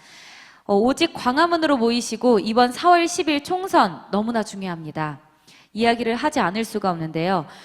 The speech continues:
눈앞에 우리가 뛰어넘어야 하는 큰 미션입니다. 절대로 민주당에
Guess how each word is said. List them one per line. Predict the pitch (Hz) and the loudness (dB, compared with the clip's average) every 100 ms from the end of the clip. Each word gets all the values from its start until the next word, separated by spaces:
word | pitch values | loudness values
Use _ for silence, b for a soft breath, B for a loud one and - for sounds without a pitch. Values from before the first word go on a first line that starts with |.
| B B | B B
눈앞에 | 240 285 330 311 | 0 2 2 2
우리가 | 269 - 220 - | 0 2 -2 -4
뛰어넘어야 | - 349 370 285 208 202 208 | -2 4 4 4 0 0 0
하는 | 202 196 269 330 - | -4 -6 -6 -8 -14
큰 | - 359 349 320 | -6 -4 -4 -4
미션입니다. | 202 196 247 202 160 151 147 143 - B B B B B | -8 -4 -4 -4 -8 -6 -6 -6 -16 B B B B B
절대로 | - 254 285 349 349 | 2 4 4 4 4
민주당에 | 233 208 208 202 190 | 2 -2 0 0 0